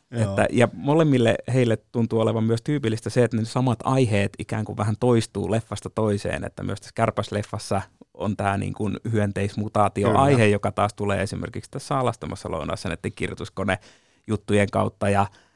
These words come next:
Speaker 2: ja tota, vastaavalla tavallahan niin kuin Purouksin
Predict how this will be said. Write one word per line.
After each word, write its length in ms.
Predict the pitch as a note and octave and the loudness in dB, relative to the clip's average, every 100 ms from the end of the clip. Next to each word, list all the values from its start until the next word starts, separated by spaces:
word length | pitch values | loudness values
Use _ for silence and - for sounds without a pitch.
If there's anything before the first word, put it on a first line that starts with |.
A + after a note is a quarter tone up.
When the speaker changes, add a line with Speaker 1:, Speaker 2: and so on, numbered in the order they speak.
| _ _ | _ _
Speaker 2:
ja 140 | - G2 | -8 -6
tota, 480 | - G2+ - G2 - - | -6 -6 -4 -4 -4 -4
vastaavalla 520 | A2+ A2+ - G2+ G2+ | -2 0 0 0 0
tavallahan 1000 | G#2+ A2+ G#2 G2+ G2+ - - _ - G2 - | 2 2 2 2 0 -2 -16 _ -10 -8 -8
niin 160 | - G2+ | -8 -10
kuin 120 | A#2+ | -8
Purouksin 600 | - G#2+ G#2 A2 - F#2 | -6 -4 -4 -4 -6 -6